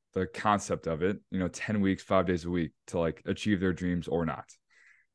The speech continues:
And then next is football's a circus. So y-,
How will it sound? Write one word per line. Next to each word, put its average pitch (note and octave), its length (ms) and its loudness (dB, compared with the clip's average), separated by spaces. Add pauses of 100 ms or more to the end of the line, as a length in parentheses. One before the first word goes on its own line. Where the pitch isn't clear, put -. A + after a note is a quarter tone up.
(320)
And G#2+ 140 2
then G#2 380 4
next A2+ 480 4
is G2+ 560 2
football's E3 420 6
a G2+ 60 0
circus. - 640 -2
So G#2 640 2 (600)
y-, - 80 -10